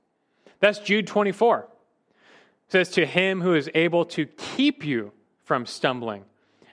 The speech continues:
and to make you stand in the presence of his glory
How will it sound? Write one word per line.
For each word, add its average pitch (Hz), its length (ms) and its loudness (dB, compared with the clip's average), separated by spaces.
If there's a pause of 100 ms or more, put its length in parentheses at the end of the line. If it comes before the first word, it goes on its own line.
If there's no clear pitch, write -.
and 151 160 -2
to 180 160 0
make 165 560 0
you 233 160 0
stand 196 680 -2
in 170 100 -2
the 143 60 -6
presence 170 520 -2
of 147 80 -6
his 123 160 -6
glory 143 460 0